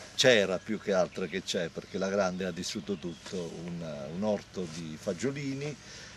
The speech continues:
e dopo, eh, un orto che noi abbiamo chiamato multietnico, perché oltre gli ortaggi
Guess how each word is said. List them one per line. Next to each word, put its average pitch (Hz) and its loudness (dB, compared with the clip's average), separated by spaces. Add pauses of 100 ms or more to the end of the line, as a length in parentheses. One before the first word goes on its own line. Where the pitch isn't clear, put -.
(160)
e 80 -4
dopo, 110 4
eh, 87 0 (140)
un 104 0
orto 127 4 (140)
che 101 0
noi 123 4
abbiamo 104 4
chiamato 107 4
multietnico, 110 -2 (460)
perché 101 2
oltre 92 4
gli 87 -4
ortaggi 90 6